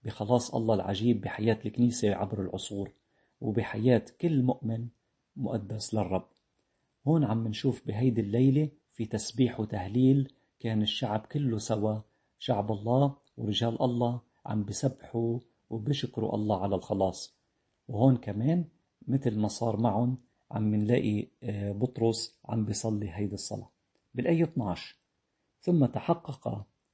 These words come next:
أمره فمضى إلى بيت مريم أم يوحنا الملقب مرقس، وكانت هناك جماعة من الناس تصلي."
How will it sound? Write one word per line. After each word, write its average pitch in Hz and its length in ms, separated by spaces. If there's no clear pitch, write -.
أمره 131 640
فمضى 127 500
إلى 110 320
بيت 131 300
مريم 135 580
أم 131 240
يوحنا 120 560
الملقب 107 640
مرقس، - 520
وكانت 117 600
هناك 113 360
جماعة 104 540
من 101 240
الناس 104 460
تصلي." 92 460